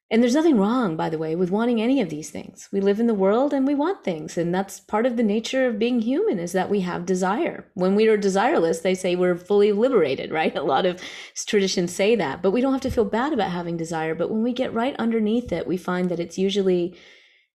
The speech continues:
a desire to feel safe, a desire to feel connected,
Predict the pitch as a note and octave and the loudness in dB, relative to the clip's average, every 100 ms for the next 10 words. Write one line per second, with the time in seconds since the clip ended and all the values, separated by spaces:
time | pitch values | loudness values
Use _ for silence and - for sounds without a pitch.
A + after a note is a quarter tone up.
0 | - F3 F3 F#3 F3+ F#3 F3+ - F#3 F3 | -6 0 0 2 2 2 0 -2 0 0
1 | E3+ E3+ _ _ _ _ _ - F#3 E3+ | -2 -4 _ _ _ _ _ -2 0 0
2 | - E3 E3+ A#3 D#4 - - _ _ _ | -4 0 0 0 -4 -10 -20 _ _ _
3 | _ _ _ F3+ E3+ F3 F3+ F3 F3+ F3+ | _ _ _ -6 -2 -2 0 0 2 2
4 | F3+ G3 E3+ E3+ - F3+ F3 - E3+ D#3+ | 0 -2 0 -2 0 0 0 -2 -2 -2
5 | E3+ - A#3+ C4+ | -4 0 0 0